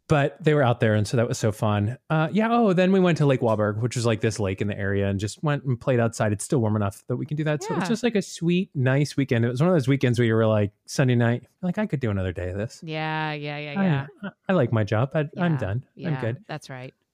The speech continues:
Speaker 1: Uh, yeah, so it was nice. No football, but we're back
Speaker 2: Mm-hmm.
Speaker 1: this weekend, so.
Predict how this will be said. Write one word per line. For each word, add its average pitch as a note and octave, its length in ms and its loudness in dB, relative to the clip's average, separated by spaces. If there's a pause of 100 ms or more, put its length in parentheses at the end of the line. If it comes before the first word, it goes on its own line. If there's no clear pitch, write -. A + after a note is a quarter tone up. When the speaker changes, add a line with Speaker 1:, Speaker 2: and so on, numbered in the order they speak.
(320)
Speaker 1:
Uh, E3 480 2
yeah, G3 240 4
so G3+ 320 0
it F3+ 300 0
was E3 340 2
nice. B2 460 2 (120)
No C#3 240 4
football, A2+ 540 2
but A2+ 260 0 (120)
we're A2 100 -6
back A2+ 200 0
Speaker 2:
Mm-hmm. - 80 -10
Speaker 1:
this A2+ 120 -6
weekend, G2 400 -4
so. F2+ 260 -6